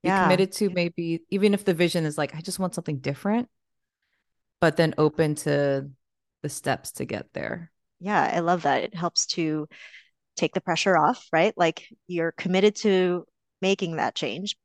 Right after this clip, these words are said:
Speaker 2: How it looks is, is, like, to be figured out, right? <laughs>
Speaker 1: Yeah. Yeah. Yeah, exactly.
Speaker 2: Um, Nicole, it was so lovely to have you on today. Please tell everybody how they can find you online and connect with you if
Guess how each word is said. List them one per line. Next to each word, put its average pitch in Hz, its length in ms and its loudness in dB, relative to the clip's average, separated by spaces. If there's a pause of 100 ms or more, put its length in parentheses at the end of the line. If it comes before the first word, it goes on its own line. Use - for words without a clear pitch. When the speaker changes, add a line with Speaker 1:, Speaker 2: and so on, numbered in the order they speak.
(480)
Speaker 2:
How 156 240 2
it - 140 2
looks - 500 -4
is, 170 560 -4
is, 170 240 -4
like, 175 280 -2
to 196 100 -2
be 185 120 -2
figured 151 340 -2
out, 76 180 -4 (100)
right? 190 240 -4
<laughs> 165 440 -12
Speaker 1:
Yeah. 180 260 -12 (380)
Yeah. 190 340 -2 (360)
Yeah, - 240 -8
exactly. - 580 -8 (840)
Speaker 2:
Um, 180 420 0
Nicole, 202 360 2
it - 20 4
was 208 100 2
so 226 440 6
lovely 190 400 0
to 240 80 -2
have 185 220 0
you 180 180 0
on 165 180 0
today. 156 320 0
Please 196 340 -10
tell 180 260 -4
everybody 165 480 -2
how 147 200 -6
they 147 100 -6
can 165 200 -12
find 220 380 0
you 208 120 0
online 202 480 0
and 165 160 -6
connect 185 340 -4
with 202 180 -6
you 185 360 0
if - 380 -4